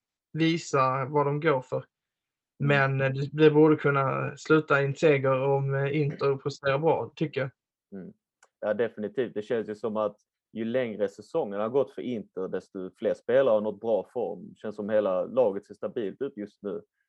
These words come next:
Speaker 2: Som ett riktigt mästarlag egentligen. Det är väloljat, eh, maskineri, som man kan säga.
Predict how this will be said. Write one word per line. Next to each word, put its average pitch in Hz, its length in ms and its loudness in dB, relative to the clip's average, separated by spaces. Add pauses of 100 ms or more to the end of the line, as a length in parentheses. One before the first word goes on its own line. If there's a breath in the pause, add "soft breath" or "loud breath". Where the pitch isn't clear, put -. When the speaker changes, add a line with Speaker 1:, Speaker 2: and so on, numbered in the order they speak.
(100)
Speaker 2:
Som 135 100 -2
ett 120 80 -4
riktigt 135 260 -2
mästarlag 113 500 -2
egentligen. 101 460 -4
Det 92 60 -12
är 95 100 -12 (140)
väloljat, 110 720 0
eh, 92 200 -8
maskineri, 104 580 -4
som 95 140 -14
man 90 140 -12
kan 92 120 -12
säga. 110 340 -4